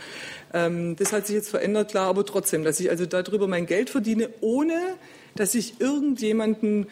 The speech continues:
nach dem Mund schreiben muss, ohne dass ich für die Meute schreiben muss, damit ich dann über meine Inszenierung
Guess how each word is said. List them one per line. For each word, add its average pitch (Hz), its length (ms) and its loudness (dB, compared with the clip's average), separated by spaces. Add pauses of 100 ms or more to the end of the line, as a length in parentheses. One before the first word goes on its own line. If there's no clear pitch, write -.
(160)
nach 202 160 0
dem 196 140 2
Mund 254 240 0
schreiben 151 480 0
muss, 202 240 -2
ohne 254 240 0
dass 240 240 0
ich 190 240 -6 (420)
für 247 280 -2
die 226 160 0
Meute 214 440 0
schreiben 226 440 0
muss, 240 180 0
damit 208 300 0
ich 202 80 -4
dann 196 180 -2
über 269 240 0
meine 214 280 0
Inszenierung 214 880 -2